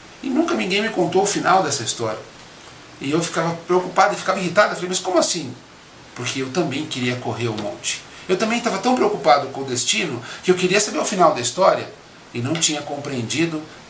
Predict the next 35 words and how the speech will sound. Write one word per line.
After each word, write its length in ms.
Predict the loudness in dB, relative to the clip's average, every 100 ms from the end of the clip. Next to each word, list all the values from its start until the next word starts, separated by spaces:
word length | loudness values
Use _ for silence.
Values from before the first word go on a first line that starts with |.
| -12
que 80 |
o 60 | -6
caminhar 720 | 2 2 2 0 2 2 0 -6 -8
era 280 | -6 -4 -4 -8
tão 140 | -10
importante. 720 | -10 -10 -12 -12 -14 -12 -12 -12 -18 -20 -18 -8
No 80 | -2
meu 140 | 0
desenvolvimento 560 | 2 0 0 -2 -2 -4
mediúnico 540 | -4 -2 -2 -4 0
não 180 | 0 0
foi 160 | -2
diferente. 600 | -4 -4 -6 -8 -12 -12 -14 -20 -20 -18 -18 -16 -16 -14 -8
Eu 80 | -4
queria 300 | -2 2 4
logo 220 | 6 4
incorporar, 540 | 0 -4 -2 4 4
saber 240 | 4 0 -4
que 60 |
eu 40 | -4
estava 180 | -6 -8
incorporado, 720 | -6 -8 -2 2 2 2 -6 -12 -16 -16 -18 -14 -6
riscar 380 | 0 0 2
o 40 | 0
meu 120 | -2
ponto, 520 | 0 6 8 6 2
fazer 340 | -2 0 2 0
o 40 |
que 80 | 0
tinha 160 | -2
que 80 | -2
acontecer 540 | -4 -6 0 0 0 -2
e 20 |
falar 200 | 2 4
assim: 180 | 2